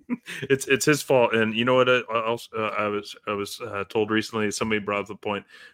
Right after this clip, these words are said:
that, um, Ishbia did a terrible job of, uh, putting Sean Marion in the Ring of Honor, um, at this time of year when nobody was paying attention. But,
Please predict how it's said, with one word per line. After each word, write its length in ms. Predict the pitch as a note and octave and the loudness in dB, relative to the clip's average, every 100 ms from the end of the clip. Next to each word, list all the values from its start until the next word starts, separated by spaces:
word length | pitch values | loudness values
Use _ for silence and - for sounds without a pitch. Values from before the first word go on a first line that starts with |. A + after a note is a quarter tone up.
| _ | _
that, 220 | G#2 G2 | -4 0
um, 260 | G#2+ F#2+ G2 A#2+ | 0 -2 -2 0
Ishbia 380 | A#2 - B2 | 0 2 0
did 140 | A2+ G2+ | 2 0
a 40 | |
terrible 360 | F#2 A#2 A2+ G#2+ | 2 4 4 2
job 380 | A2 G#2 G#2+ G2+ | 2 2 2 2
of, 240 | F#2+ - G#2+ | -2 -4 -6
uh, 140 | F#2+ | -6
putting 440 | - A2 G#2 G2 - _ _ | -4 -2 -2 -4 -10 _ _
Sean 280 | - A2+ A2 | -4 -2 0
Marion 360 | A2 A2 G#2+ | 0 2 0
in 120 | G2+ G2 | -2 -4
the 240 | F#2+ F#2+ A2 | -6 -6 -2
Ring 200 | C#3 C3+ | -2 0
of 120 | A2+ | 0
Honor, 480 | A2+ A2+ A2+ G#2+ - _ _ - | 0 0 -2 -4 -8 _ _ -10
um, 460 | G2 F#2+ F#2+ F#2+ - - - _ _ G#2+ | -6 -4 -4 -8 -12 -20 -20 _ _ -2
at 200 | G2+ G2 | -2 0
this 140 | C3+ | -2
time 220 | - B2 A#2 | 2 0 2
of 80 | |
year 120 | A2 A2 | 2 0
when 140 | G#2 | 0
nobody 260 | G#2 G#2 G2+ | -2 -2 -4
was 140 | G2 | -4
paying 240 | - G#2 | -4 -4
attention. 420 | F#2+ G#2+ G2 F#2 F2+ | -4 -4 -6 -6 -4
But, 180 | F#2+ | -6